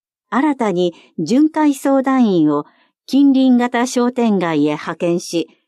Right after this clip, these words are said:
潜在的な課題解決へ向けた支援を実施。ご存知ですか？蔦屋重三郎。蔦屋重三郎は、寛延三年、千七百五十年に、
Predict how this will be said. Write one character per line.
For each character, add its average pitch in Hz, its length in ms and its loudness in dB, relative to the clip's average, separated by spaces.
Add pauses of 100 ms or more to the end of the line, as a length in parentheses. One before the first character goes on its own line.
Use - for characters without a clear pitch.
(140)
潜 240 280 0
在 233 240 -2
的 220 280 -4
な 208 240 -6
課 196 140 -6
題 254 260 -2
解 233 240 -2
決 220 260 -4
へ 208 140 -2
向 190 140 -6
け 190 160 -6
た 185 200 -6
支 185 240 -6
援 220 220 0
を 233 100 -4 (100)
実 156 100 -2
施。 - 340 -12 (2250)
ご 185 140 -2
存 294 240 2
知 220 100 0
で 208 120 -4
す - 120 -20
か？ 185 220 -6 (360)
蔦 254 260 -2
屋 165 200 -2
重 180 220 -2
三 170 200 -6 (140)
郎。 143 340 -6 (880)
蔦 - 280 -4
屋 240 200 0
重 214 220 0
三 202 180 -4
郎 190 320 0
は、 175 180 -2 (360)
寛 262 340 2
延 240 260 2
三 208 360 -4
年、 175 300 -2 (160)
千 208 260 -4
七 170 240 -2
百 170 260 -4
五 180 160 -2
十 196 240 -2
年 160 260 -2
に、 156 200 -2